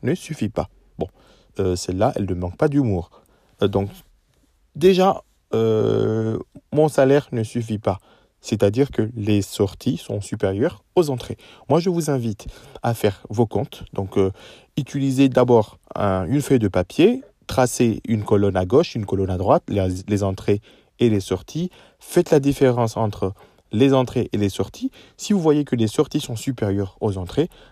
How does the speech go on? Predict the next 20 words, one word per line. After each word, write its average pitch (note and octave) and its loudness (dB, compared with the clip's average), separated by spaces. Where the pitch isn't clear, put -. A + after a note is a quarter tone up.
dans D#3+ 2
ce C3 -4
cas, G#2 2
il A#2+ -2
faut A2+ 0
rentrer G2+ 0
dans G#2+ 0
le F#2 -2
détail G2+ 2
et G#2 2
voir, G#2+ 2
par F#2 0
exemple, G#2 -4
qu'est-ce - -6
qui G#2 -4
plombe A2+ 0
aujourd'hui F#2+ 0
votre G2+ -4
budget. G#2 -2
Alors, G2 0